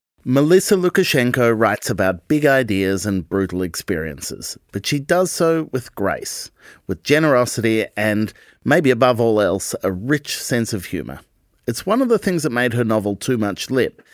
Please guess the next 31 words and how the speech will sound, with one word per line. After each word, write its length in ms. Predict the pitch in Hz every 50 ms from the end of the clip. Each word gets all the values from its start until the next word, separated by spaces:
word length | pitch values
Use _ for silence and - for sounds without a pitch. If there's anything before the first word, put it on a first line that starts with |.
| _ _ _ _
such 280 | - - 127 113 -
a 60 | 127 117
well-received 680 | 113 123 123 117 113 117 - - 123 107 92 - -
winner 240 | 98 98 95 98 95
of 80 | 92
the 60 | 98 92
Miles 340 | 101 101 101 98 98 101 -
Franklin 480 | - - 127 123 120 110 117 107 95
Award 320 | 87 87 80 71 65 62 - _ _
back 240 | - 90 - - -
in 80 | 98 95
twenty 360 | - - 101 90 85 82 87
nineteen. 720 | 92 92 82 85 90 92 - 117 104 101 90 76 60 - - _ _ _ _ _ _ _ _ _ _ _ _ _ _
It's 240 | 120 120 - - 123
why, 380 | 127 123 123 120 120 120 107 -
across 380 | 98 107 - - 113 107 - -
eight 260 | 87 131 156 165 156
novels 480 | 135 123 127 123 143 165 196 180 -
for 120 | - - 110
adults 480 | 85 76 110 120 117 110 107 107 -
and 260 | 120 107 123 127 127 107
young 240 | 101 92 101 101
adults, 480 | 95 90 80 95 92 104 123 - - - - - - - _ _
she's 220 | - - 127 113
built 260 | - - 135 135 139 -
such 300 | - 170 160 160 - -
a 80 | 151
following 540 | - - 120 110 110 110 107 107 107 104 107
and 220 | - - 107 110
a 60 | 107 92
reputation. 960 | 90 110 107 - - 107 98 - 110 95 82 78 - - - 69 71 73